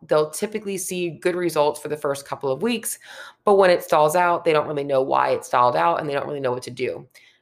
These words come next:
Now, this person, rather than figuring out why they cannot eat carbohydrates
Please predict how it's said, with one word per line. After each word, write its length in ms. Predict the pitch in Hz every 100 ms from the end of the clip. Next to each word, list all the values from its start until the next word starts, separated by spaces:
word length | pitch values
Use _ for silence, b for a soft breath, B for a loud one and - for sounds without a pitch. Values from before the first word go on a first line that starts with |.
| b -
Now, 120 | 147
this 200 | 165 170 -
person, 720 | 226 233 - 151 135 139 160
rather 340 | 156 156 185
than 200 | 175 151
figuring 440 | 151 170 156 147 139
out 300 | 127 - 143
why 340 | 139 131 170
they 120 | 175
cannot 380 | 165 156 147 131 -
eat 140 | 139
carbohydrates 960 | - 131 131 147 156 151 131 113 -